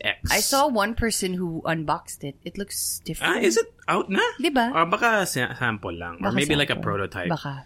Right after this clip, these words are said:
Speaker 2: baka.
Speaker 1: 'Cause it's not yet out there. So, that's coming out in
Speaker 2: Or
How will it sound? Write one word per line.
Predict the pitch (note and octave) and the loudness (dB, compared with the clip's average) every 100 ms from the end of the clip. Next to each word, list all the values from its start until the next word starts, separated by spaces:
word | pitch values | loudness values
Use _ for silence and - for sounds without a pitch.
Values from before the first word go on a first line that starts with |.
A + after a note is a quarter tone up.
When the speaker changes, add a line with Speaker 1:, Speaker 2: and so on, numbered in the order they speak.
| - | -12
Speaker 2:
baka. | D3 | -6
Speaker 1:
'Cause | D#3+ | -4
it's | D#3 F3 | -2 -2
not | E3+ | 0
yet | D3+ - | 0 0
out | A#2 - | -4 -4
there. | G#2+ F2+ - _ - - | -8 -8 -18 _ -20 -10
So, | A2 G#2 G#2 G2+ F2+ | -4 -4 -4 -6 -10
that's | - C3 - | -6 -4 -4
coming | D3+ D3 | -2 0
out | C3 B2+ - _ | 0 0 -8 _
in | C3+ | -10
Speaker 2:
Or | C3 | -2